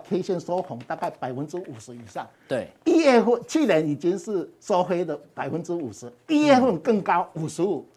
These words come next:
Speaker 2: 对。
Speaker 1: 就代表说大盘上万八往右，有人开始在卖股票。
Speaker 2: 在卖股票。
Speaker 1: 好，不然你打开 K 线图，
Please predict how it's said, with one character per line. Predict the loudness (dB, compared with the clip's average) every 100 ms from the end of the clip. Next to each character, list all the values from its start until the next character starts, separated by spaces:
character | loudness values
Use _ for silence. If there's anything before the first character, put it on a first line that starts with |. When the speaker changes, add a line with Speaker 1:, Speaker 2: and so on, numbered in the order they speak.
| _
Speaker 2:
对。 | -6 -6 -2
Speaker 1:
就 | -2
代 | 2 2
表 | 4 0
说 | 0 -4
大 | 0 0
盘 | 0 -8
上 | -6 -4 -4
万 | 0 0
八 | 2 0
往 | 0 -6 -6
右， | -6 -8 _
有 | 2 2 2
人 | 0 -4
开 | -4 -4
始 | -4 -10
在 | -8 -6
卖 | -4 -6
股 | -8 -6
票。 | -2
Speaker 2:
在 | -2
卖 |
股 | -4
票。 | -8 -10 2
Speaker 1:
好， | 2
不 | 6
然 | 6 6
你 | 4
打 | -2 -4
开 | -2 -6
K | 4 4
线 | 6 0
图， | -2 -8